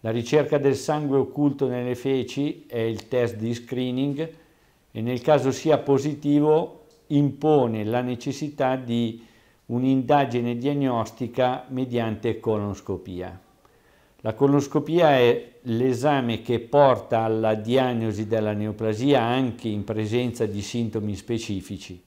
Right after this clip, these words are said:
Si tratta di una procedura che consiste nell'ispezionare il colon e il retto attraverso uno strumento che si chiama colonoscopio,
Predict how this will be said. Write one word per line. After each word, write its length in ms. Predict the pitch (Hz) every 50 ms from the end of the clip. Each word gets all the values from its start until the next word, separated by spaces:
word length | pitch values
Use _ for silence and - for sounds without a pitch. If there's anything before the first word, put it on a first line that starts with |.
| _
Si 200 | _ - - 120 113
tratta 360 | - 143 151 143 147 160 143
di 140 | 135 135 147
una 200 | 151 151 147 139
procedura 840 | 147 135 143 139 143 - 147 139 147 165 156 139 117 110 104 98
che 180 | - - 127 117
consiste 720 | 123 - 139 139 135 135 - - 151 147 131 - - 139 120
nell'ispezionare 1160 | 117 120 120 120 120 123 120 120 - - 123 120 120 - - 131 127 135 139 139 131 127 120
il 180 | 110 110 104 107
colon 400 | - - 127 127 127 123 120 113
e 60 | 110
il 80 | 107
retto 580 | 107 113 123 127 131 131 - - 160 165 - -
attraverso 800 | - 117 107 - 123 127 131 131 135 135 127 107 - - - 113
uno 260 | 120 127 131 123 117
strumento 1000 | 107 - - - 120 127 131 135 143 139 135 135 127 - - 156 156 165 165 - - - - - - _ _ _ _ _ _ _
che 140 | - 113 104
si 160 | - 127 107
chiama 320 | - 135 127 127 135 131
colonoscopio, 1000 | 131 - 143 139 139 135 127 - - - 117 101 98 92 - - 107 104 104 104